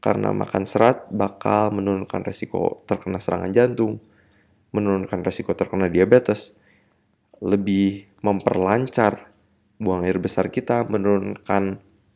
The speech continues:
bisa menurunkan rasa nyeri ketika lagi menstruasi, dan juga menurunkan resiko kanker payudara dan ovarium. Nah, sebenarnya makanan apa sih yang paling tinggi seratnya?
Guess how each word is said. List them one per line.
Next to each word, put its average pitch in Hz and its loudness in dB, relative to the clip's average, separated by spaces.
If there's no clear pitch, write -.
bisa 120 0
menurunkan 123 0
rasa 110 0
nyeri 110 -4
ketika - 0
lagi 98 0
menstruasi, 98 -2
dan 110 -2
juga 113 4
menurunkan 104 -2
resiko 98 -2
kanker 90 -6
payudara 92 0
dan 92 -2
ovarium. 92 0
Nah, 127 4
sebenarnya 151 0
makanan 131 0
apa 117 -2
sih 151 -2
yang 139 0
paling 117 0
tinggi 113 0
seratnya? 101 -4